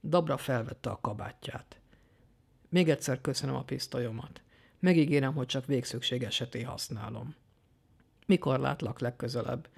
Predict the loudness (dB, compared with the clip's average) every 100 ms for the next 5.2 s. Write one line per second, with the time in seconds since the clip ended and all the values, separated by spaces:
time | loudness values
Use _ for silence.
0 | _ -2 4 4 2 -2 0 0 0 0
1 | 0 0 -2 -2 0 0 0 0 0 0
2 | 0 -2 -2 -2 -2 -4 -8 -10 -10 -8
3 | -8 -10 -14 _ _ _ _ _ _ 0
4 | 2 4 4 4 0 -2 -2 -2 -2 -2
5 | -4 -6